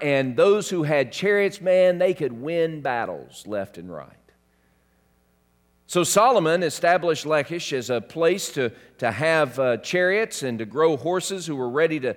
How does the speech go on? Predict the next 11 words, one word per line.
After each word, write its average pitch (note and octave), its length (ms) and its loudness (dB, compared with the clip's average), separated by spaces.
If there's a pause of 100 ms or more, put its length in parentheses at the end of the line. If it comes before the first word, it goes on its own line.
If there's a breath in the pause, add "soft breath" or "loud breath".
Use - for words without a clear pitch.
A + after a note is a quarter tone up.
(240 soft breath)
carry G3 360 4
the D#3+ 120 -4
chariots. G3+ 600 2
And, B2+ 160 0 (280 loud breath)
and C#3 300 -2
Rehoboam F3+ 680 4
later D#3+ 340 2
on, G3 320 6 (240 loud breath)
uh, C#3+ 140 2
reinforced F3 960 0
and, A#2+ 220 -4